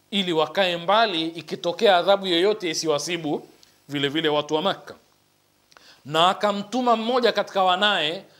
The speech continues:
akaenda kusimama katika mlima wa Abu Qubais ili atizame ishara na alama zozote zile za tukio litakalotokea, kwa sababu Abdul Muttalib alikuwa na uhakika kwamba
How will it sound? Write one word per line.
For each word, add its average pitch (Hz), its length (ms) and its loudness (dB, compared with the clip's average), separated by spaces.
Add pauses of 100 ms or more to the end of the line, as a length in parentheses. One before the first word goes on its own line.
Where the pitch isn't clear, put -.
(120)
akaenda 180 540 0
kusimama 175 600 -2
katika 165 320 -8
mlima 160 400 -4
wa 147 120 0
Abu 143 180 -4
Qubais 170 720 -4 (380)
ili 220 300 2
atizame 190 800 0
ishara 208 500 2
na 180 180 -2
alama 180 340 2
zozote 170 420 -2
zile 160 480 -4 (380)
za 139 260 0
tukio 196 480 -2
litakalotokea, 160 920 -2 (260)
kwa 151 100 -10
sababu 160 220 2
Abdul 151 240 -4
Muttalib 190 540 2
alikuwa 160 280 2
na 160 80 -2
uhakika 151 580 -6
kwamba 135 500 -4